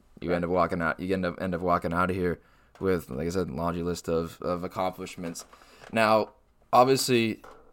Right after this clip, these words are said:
Speaker 1: A B's made the move from playing to coaching, and I know you have a great mind for the game. Have you taken any thoughts into coaching the game yourself, and have you had ex-,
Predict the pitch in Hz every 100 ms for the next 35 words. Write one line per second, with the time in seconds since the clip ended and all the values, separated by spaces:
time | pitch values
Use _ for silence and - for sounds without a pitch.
0 | - 113 110 113 113 107 107 104 104 104
1 | 104 - 107 101 98 95 - 107 104 101
2 | 107 - 101 98 98 95 92 - 98 104
3 | 110 110 104 98 87 107 104 98 98 98
4 | 95 101 95 101 90 87 92 95 90 -
5 | _ _ _ - 107 104 107 117 113 110
6 | 107 104 104 - 113 104 101 123 110 110
7 | 104 101 - 104 101 101 98 - 98 101
8 | 101 90 95 98 98 95 92 -